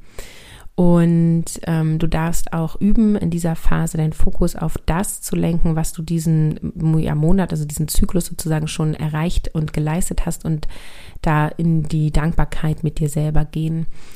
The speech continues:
Also liebevoll mit dir zu sein und dir auch die Erlaubnis geben, jetzt deine Aufmerksamkeit nach innen zu richten. Und du kannst dir auch so Journaling-Fragen stellen, wie, was waren so die wichtigsten Learnings in diesem Zyklus? Ähm,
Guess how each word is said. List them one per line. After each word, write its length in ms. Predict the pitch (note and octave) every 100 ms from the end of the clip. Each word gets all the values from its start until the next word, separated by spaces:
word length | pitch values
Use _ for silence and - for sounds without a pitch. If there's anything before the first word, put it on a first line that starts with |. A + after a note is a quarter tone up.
| - -
Also 220 | D#3 D3+
liebevoll 460 | F3+ E3+ - E3
mit 180 | D#3+ D#3
dir 140 | D#3+ D3+
zu 180 | -
sein 600 | D#3 D#3 D#3 D#3 D3+ D3+ -
und 520 | D#3+ D3+ D3 - -
dir 140 | E3+
auch 80 | D#3
die 100 | -
Erlaubnis 640 | D#3 D3+ D#3+ - D#3 -
geben, 460 | - D#3 D3+ D3+ F#3+
jetzt 280 | D#3 - -
deine 200 | E3 D#3
Aufmerksamkeit 1000 | - D#3+ D3+ D3+ D3+ - D3+ D3 D3 -
nach 240 | D#3+ D3+ -
innen 400 | - E3+ D#3+ D3+
zu 220 | - - D3+
richten. 600 | D3+ - - D3+ D3 D#3 - - - - - - -
Und 80 | F3+
du 80 | E3+
kannst 380 | - E3+ E3 -
dir 120 | D#3
auch 100 | D#3
so 300 | - D3+ D3+
Journaling-Fragen 840 | D#3 E3 E3 D#3 D3+ - D3+ D3+ D3+
stellen, 500 | - D3+ D3 D3 D3+
wie, 200 | D3 D3+
was 160 | D3+
waren 180 | D#3 D#3
so 60 | D#3+
die 320 | E3 D#3+ E3+
wichtigsten 500 | F3+ F3 - F#3 F3+
Learnings 500 | D#3 D#3 D3+ D#3 -
in 160 | D3+
diesem 380 | D3+ D3+ D3+ C#3+
Zyklus? 880 | - - D3+ E3 D3+ D3+ C#3+ - - D#3+
Ähm, 560 | D#3 D3+ D3 D3 D3